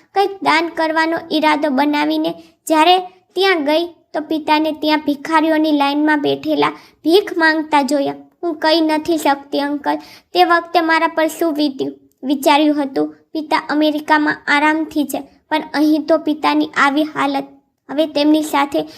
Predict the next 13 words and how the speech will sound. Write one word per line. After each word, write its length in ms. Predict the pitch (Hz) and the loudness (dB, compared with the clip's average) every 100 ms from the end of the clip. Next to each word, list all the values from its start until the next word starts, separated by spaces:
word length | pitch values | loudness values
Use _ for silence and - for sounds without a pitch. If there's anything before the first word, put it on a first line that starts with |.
| - - - | -20 -4 4
શું 160 | 427 427 | 4 4
થયું 380 | 381 330 330 - - _ | 0 0 -2 -8 -20 _
તે 120 | 311 | -2
ના 200 | 311 302 302 | 0 0 0
તો 100 | 311 | -2
આ 400 | 302 - 294 320 | -2 -2 0 0
જણાવી 440 | 339 311 330 320 330 | -2 -2 -2 -2 -4
શકે 400 | 339 330 330 330 | -4 -4 -4 -6
છે, 240 | - 349 - _ _ 285 | -6 -10 -12 _ _ 0
ના 320 | 294 311 320 | 2 2 0
તો 120 | 330 | -2
ભાઈ 380 | - - 285 311 | -2 -4 0 0
જણાવશે." 680 | 302 311 302 294 294 - | 2 2 2 0 -2 -8